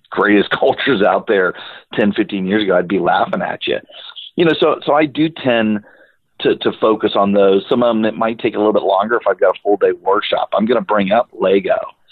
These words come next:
and In-N-Out Burger and, uh, the Container Store, you know, and for a variety of reasons, all of them are different. But the one thing that I would say is you go and look at their people, they're awesome. And it just supports exactly what you and I have already been talking about.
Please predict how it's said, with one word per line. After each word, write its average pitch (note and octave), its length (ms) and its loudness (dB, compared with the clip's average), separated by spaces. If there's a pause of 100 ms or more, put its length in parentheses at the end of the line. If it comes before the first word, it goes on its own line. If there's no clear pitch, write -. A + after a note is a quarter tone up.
(160)
and F#2 200 0
In-N-Out G2 540 2
Burger E2+ 400 -2
and, F2 520 0
uh, F2+ 480 2
the G2+ 120 0
Container G#2+ 640 2
Store, F2 460 0 (400)
you - 80 0
know, D3 80 2
and D3 280 0
for D3+ 200 2
a A#2 40 -6
variety B2+ 420 2
of A#2 80 2
reasons, A#2 420 -4
all G#2+ 240 2
of G#2+ 60 -2
them A2 180 0
are G#2 60 -2
different. G#2 400 -4
But F#2 120 -12
the F#2+ 80 -14
one G#2 320 -4
thing G2 200 -4
that F#2 80 2
I F2+ 100 4
would F#2 180 0 (120)
say F2+ 180 4
is F2 260 -2
you A2 80 -2
go G#2 200 4
and F#2+ 100 2
look F#2+ 180 -2
at - 120 -6
their D#2+ 120 -4
people, C3+ 560 -2 (720)
they're G#2+ 360 0
awesome. F2+ 420 -2
And G2+ 80 0
it G2+ 80 -2
just C3 180 -2
supports G#2 640 -2
exactly F#2 480 -2
what F2 180 0
you F#2+ 140 -2
and F2 100 -2
I E2 100 -4
have E2 120 -4
already E2 160 -2
been E2 160 -8
talking E2 340 -2
about. - 340 -2